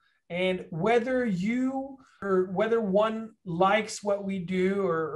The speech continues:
or believes in what Genoskin does because we're an alternative to animal testing, or they believe in what we do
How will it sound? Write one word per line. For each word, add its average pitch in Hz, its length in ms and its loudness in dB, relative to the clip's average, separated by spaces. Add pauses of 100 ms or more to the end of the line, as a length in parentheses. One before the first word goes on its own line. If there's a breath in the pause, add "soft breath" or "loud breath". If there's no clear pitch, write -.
(140)
or 160 100 -4
believes 190 460 -2
in 196 100 -2
what 190 300 4 (100)
Genoskin 185 560 -4
does 175 440 2 (420 soft breath)
because 196 560 -2
we're 202 140 0
an 196 100 0
alternative 190 720 -2
to 175 140 -2
animal 170 320 -2
testing, 160 560 -6 (380 soft breath)
or 220 500 4 (200 loud breath)
they 196 180 -4
believe 220 380 -2
in 233 120 0
what 220 200 2
we 208 160 -2
do 226 500 -2